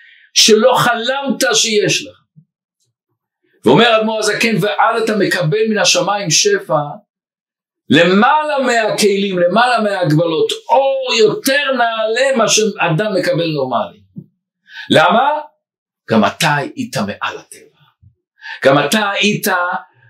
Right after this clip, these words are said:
מעל עצמך. אז אתה ממשיך בך כוחות נעלים שמאחוריך, שהם בלי גבול בך. ואני אספר סיפור.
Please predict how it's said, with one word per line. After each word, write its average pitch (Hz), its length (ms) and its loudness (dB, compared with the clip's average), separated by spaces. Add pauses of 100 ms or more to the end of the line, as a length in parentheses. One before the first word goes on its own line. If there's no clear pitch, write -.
(120)
מעל 180 800 2
עצמך. 113 440 -2 (280)
אז 127 160 -2
אתה 135 300 -4 (120)
ממשיך 247 720 2 (120)
בך - 260 -6 (180)
כוחות 190 440 -6
נעלים 170 460 -4
שמאחוריך, 147 920 -2
שהם 139 260 -2
בלי 120 160 -4
גבול 208 260 -10
בך. - 260 -16 (1300)
ואני 208 120 6
אספר 240 340 2 (320)
סיפור. - 760 0